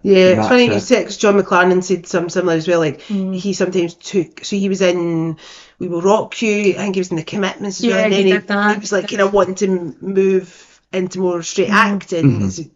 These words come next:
Speaker 1: as some would call it. And he was like, "Sometimes I had to take musical theatre stuff
Speaker 3: Yeah.
Speaker 1: off my C V."
Speaker 3: Oh, there's, no, it's still a
Speaker 1: And I
Speaker 3: thing.
Speaker 1: was like,
Speaker 2: Yeah.
Speaker 1: "What?"
Speaker 2: Yeah.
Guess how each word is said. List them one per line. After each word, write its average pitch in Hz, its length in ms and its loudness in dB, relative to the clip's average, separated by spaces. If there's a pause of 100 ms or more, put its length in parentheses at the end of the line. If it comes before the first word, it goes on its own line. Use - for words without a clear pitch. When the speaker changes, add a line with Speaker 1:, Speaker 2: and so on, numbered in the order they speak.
(160)
Speaker 1:
as - 260 -14
some 160 360 -6
would 160 160 -8
call 170 200 0
it. 165 80 -6 (380)
And 202 140 -2
he 196 60 0
was 190 120 -4
like, 185 160 -6
"Sometimes 190 380 -2
I 185 40 -2
had 175 80 -8
to 185 100 -6
take - 360 -8
musical 185 360 -8
theatre 180 520 -6
stuff - 300 -10
Speaker 3:
Yeah. 214 120 -8
Speaker 1:
off 202 260 -4
my 220 100 -6
C 240 200 -8
V." 240 60 -2
Speaker 3:
Oh, 226 100 -2
there's, 208 340 -6 (100)
no, 233 260 0
it's 214 140 -2
still 220 200 -2
a 226 40 2
Speaker 1:
And 196 240 -2
I - 40 0
Speaker 3:
thing. 208 40 -2
Speaker 1:
was 285 140 -6
like, 247 460 -4
Speaker 2:
Yeah. 123 260 4 (120)
Speaker 1:
"What?" - 400 4 (460)
Speaker 2:
Yeah. 143 360 4